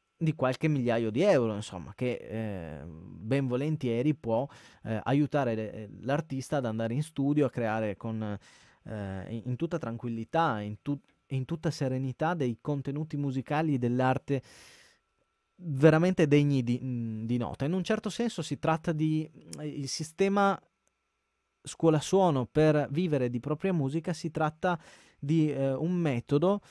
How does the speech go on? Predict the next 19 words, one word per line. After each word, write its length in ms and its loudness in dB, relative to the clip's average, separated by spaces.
eh, 640 -4
brevettato, 1080 2
diciamo, 540 -2
beh, 300 -2
più 100 -6
che 140 0
brevettato, 560 -2
diciamo, 300 -4
estratto 680 0
da 520 0
varie 300 2
conoscenze 680 -6
che 140 -4
ho, 200 0
ehm, 640 -6
nel 180 -2
campo 300 0
del 160 -2
marketing 760 -2